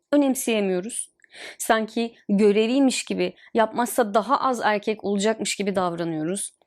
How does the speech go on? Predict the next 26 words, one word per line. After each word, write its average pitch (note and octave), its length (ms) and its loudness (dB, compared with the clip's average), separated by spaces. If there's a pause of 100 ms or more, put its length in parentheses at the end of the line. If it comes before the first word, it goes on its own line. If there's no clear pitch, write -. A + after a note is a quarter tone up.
(300)
Bu A3 140 0
tarz A3+ 340 2
bir G3+ 200 -4
dayatma G3+ 460 0
olunca G3+ 520 0 (280)
erkek G3+ 380 -2
kadınla G#3+ 400 0
ilgili G3+ 320 0
ne B3+ 100 0
hissediyor G#3+ 480 0
olabilir, F3+ 340 -2
hiç - 280 -6
düşünüyor G#3 360 -2
muyuz? E3 400 -4 (680)
Aa, G3 200 2 (1300)
yoksa G#3 260 0
erkeğin G#3 560 0
duyguları A3 420 2
yok F#3 240 0
muydu G#3 300 -2
ya? D#3+ 460 -4 (440)
Hmm. E3+ 600 -4 (1000)
Bir D4+ 100 2
kendimize C#4+ 520 4
gelelim F#3+ 540 2
mi? E3+ 240 -4